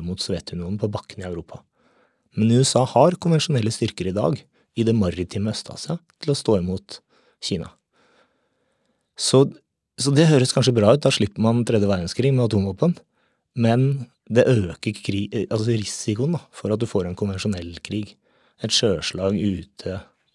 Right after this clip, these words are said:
rundt Taiwan, som får betydelige konsekvenser. Ehm, så, så disse grunnleggende tingene jeg har vært opptatt av, en, Kina ønsker å dominere sin region,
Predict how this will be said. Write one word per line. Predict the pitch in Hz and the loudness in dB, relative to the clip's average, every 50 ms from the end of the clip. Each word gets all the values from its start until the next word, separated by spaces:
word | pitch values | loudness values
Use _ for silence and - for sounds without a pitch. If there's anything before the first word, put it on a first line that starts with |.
| _ - | _ -4
rundt | 101 92 90 95 95 - _ - - - - | -4 -2 -2 -2 -4 -6 _ -10 -12 -10 -6
Taiwan, | - 113 101 101 110 160 180 208 196 - - - - - - - - - _ _ - - _ _ _ _ _ _ - | -4 -2 -2 0 2 2 2 0 0 -4 -10 -20 -20 -20 -20 -20 -20 -20 _ _ -20 -20 _ _ _ _ _ _ -10
som | - - 160 160 | 0 0 0 0
får | - - 107 98 95 95 | 2 2 2 2 2 2
betydelige | 107 - - 95 85 82 85 90 87 87 87 90 90 87 | 0 -2 -2 -2 -2 -2 -4 -4 -4 -4 -4 -4 -6 -6
konsekvenser. | - 101 - - - - - - - - - - - - - - - - - _ - | -6 -6 -6 -6 -6 -8 -8 -10 -10 -10 -10 -10 -12 -16 -18 -20 -20 -20 -20 _ -4
Ehm, | 113 110 104 104 104 104 101 98 98 98 98 95 95 95 95 - - - - - _ _ - - | -2 -2 0 0 -2 -2 -2 -2 -2 -2 -2 -4 -6 -8 -10 -12 -14 -18 -20 -20 _ _ -16 -12
så, | - - - - 123 127 123 120 - - - - - _ _ - - - _ | -8 -2 2 4 6 6 4 2 -2 -10 -20 -20 -20 _ _ -20 -20 -18 _
så | - - 139 | 0 4 6
disse | 160 151 143 165 156 156 151 143 143 147 | 6 6 8 6 4 4 2 -2 -2 4
grunnleggende | 147 165 165 143 123 107 104 104 107 120 123 | 6 8 8 10 8 8 6 6 4 4 4
tingene | - 120 110 107 107 113 113 | 4 4 4 4 6 6 6
jeg | 104 | 6
har | 101 101 | 6 4
vært | 107 104 98 | 4 2 2
opptatt | 87 98 101 95 101 | 0 -2 -2 2 4
av, | 127 151 - | 4 4 4
en, | - 110 120 127 147 170 160 - - _ _ _ _ _ - | 4 4 6 6 4 4 0 -4 -10 _ _ _ _ _ -8
Kina | - - 101 95 101 120 147 185 - - _ _ _ - | -4 -2 0 2 2 2 2 0 -2 -8 _ _ _ -2
ønsker | 120 104 - - - 104 | 0 0 0 -2 -2 -2
å | 101 104 | -2 -2
dominere | 107 107 104 101 92 92 - | 0 -2 -2 -2 -4 -6 -6
sin | - - 98 95 | -6 -6 -6 -6
region, | 92 90 92 101 120 160 175 | -8 -6 -4 -2 -2 -2 -4